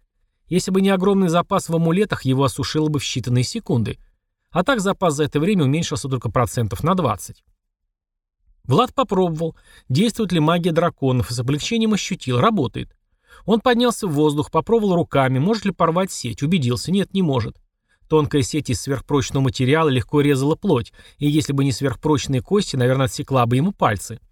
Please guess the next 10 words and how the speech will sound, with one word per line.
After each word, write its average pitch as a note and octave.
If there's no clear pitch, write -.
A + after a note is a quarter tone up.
Выругавшись, G#3
Влад G3
стал G3+
быстро E3+
перебирать D3+
руками, B2
стаскивая C3+
мерзкое C3
серое C3
кружево, A#2